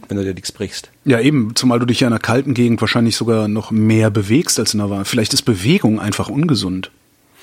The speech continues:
Speaker 2: Ja, wenn du den ganzen Tag Siesta machst und das deine Knochendichte verbessert, hey. Nee, du musst schon Siesta bei vierunddreißig Grad machen. Also du musst
Speaker 1: Wollte
Speaker 2: schon
Speaker 1: grad
Speaker 2: irgendwo
Speaker 1: sagen.
Speaker 2: in Südspanien, äh, ja, hm.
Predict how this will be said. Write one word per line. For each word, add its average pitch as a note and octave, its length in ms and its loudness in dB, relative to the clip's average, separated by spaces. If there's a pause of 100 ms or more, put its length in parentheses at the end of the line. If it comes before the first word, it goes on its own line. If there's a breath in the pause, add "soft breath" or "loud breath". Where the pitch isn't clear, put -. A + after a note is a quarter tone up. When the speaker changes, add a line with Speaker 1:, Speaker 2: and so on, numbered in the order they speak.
(1900 soft breath)
Speaker 2:
Ja, A#2+ 300 0
wenn D3 100 2
du C3 60 2
den A#2+ 160 2
ganzen C3 300 -2
Tag - 140 -2
Siesta A#2+ 500 0
machst A#2+ 400 -4 (1300)
und - 160 -6
das C3 140 0
deine A#2 180 2
Knochendichte C#3+ 560 0
verbessert, A2 540 -4 (140 soft breath)
hey. C3 340 -10 (1500 soft breath)
Nee, C3+ 100 2
du C3 60 2
musst C3+ 160 4
schon C#3 120 2
Siesta C3+ 400 2
bei A#2+ 120 2
vierunddreißig A#2+ 500 0
Grad B2+ 240 0
machen. F#2+ 240 -10
Also G#2+ 140 -4
du G#2+ 80 -4
musst A#2 140 0
Speaker 1:
Wollte - 60 0
Speaker 2:
schon C3 140 4
Speaker 1:
grad C3+ 80 4
Speaker 2:
irgendwo B2+ 220 2
Speaker 1:
sagen. B2 100 4
Speaker 2:
in A#2+ 40 2
Südspanien, A#2 800 0
äh, - 40 -8
ja, - 1080 -12
hm. A2+ 260 -12